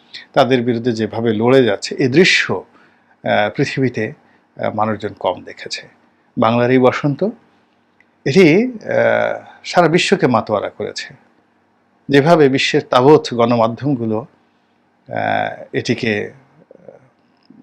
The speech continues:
তুলে ধরেছে, বিশ্বের জনগোষ্ঠী যেভাবে ছাত্রদের পাশে দাঁড়িয়েছে, গণ আন্দোলনকারীদের পাশে দাঁড়িয়েছে, বিশ্বের শক্তিশালী রাষ্ট্রসমূহ যেভাবে নিরঙ্কুশ সমর্থন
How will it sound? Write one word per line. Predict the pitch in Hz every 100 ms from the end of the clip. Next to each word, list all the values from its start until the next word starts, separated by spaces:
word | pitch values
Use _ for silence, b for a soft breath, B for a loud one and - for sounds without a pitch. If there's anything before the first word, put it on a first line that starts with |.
| - - - - -
তুলে | 165 160
ধরেছে, | 117 - - - - - _ _ _ _ _ _ _ _
বিশ্বের | 147 147 - 170
জনগোষ্ঠী | 131 139 147 139 -
যেভাবে | 135 120 131 139
ছাত্রদের | 123 - - 123 110
পাশে | - - 120
দাঁড়িয়েছে, | 104 107 101 - 170
গণ | 160 117
আন্দোলনকারীদের | 113 110 113 143 175 123 107 104
পাশে | - - 104
দাঁড়িয়েছে, | 101 107 107 - - _ B B B B B B
বিশ্বের | 151 - 208
শক্তিশালী | - 185 190 - 165
রাষ্ট্রসমূহ | 113 104 - 120 - 113 107 - 113
যেভাবে | 117 131 135 143 135 _ _ -
নিরঙ্কুশ | 127 165 160 - 165 - - -
সমর্থন | - 113 110 - 120 101